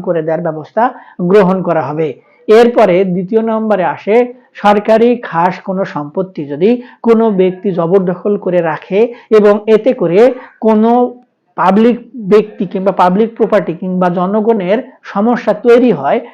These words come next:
তাহলে এই ধরনের সম্পত্তিগুলো উদ্ধারের জন্য ডিসি অফিস থেকে তাৎক্ষণিক ব্যবস্থা গ্রহণ করা হবে। অর্থাৎ ধরুন একটি রাস্তা চলে গিয়েছে,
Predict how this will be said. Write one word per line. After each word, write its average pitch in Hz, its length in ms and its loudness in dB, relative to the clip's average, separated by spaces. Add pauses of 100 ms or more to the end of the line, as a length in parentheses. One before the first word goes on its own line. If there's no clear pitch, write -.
(120)
তাহলে 208 320 2 (180)
এই 233 220 6
ধরনের 233 380 2
সম্পত্তিগুলো 185 760 -2 (120)
উদ্ধারের 175 480 -2
জন্য 160 240 -6 (100)
ডিসি 190 260 -4
অফিস 170 240 -8
থেকে 180 220 -6 (140)
তাৎক্ষণিক 170 460 -8
ব্যবস্থা 160 400 -4 (560)
গ্রহণ 190 320 2
করা 175 200 -8
হবে। 139 200 -8 (120)
অর্থাৎ 202 420 2 (320)
ধরুন 202 320 4 (300)
একটি 208 400 -2
রাস্তা 180 400 0
চলে 175 280 -2
গিয়েছে, 175 380 0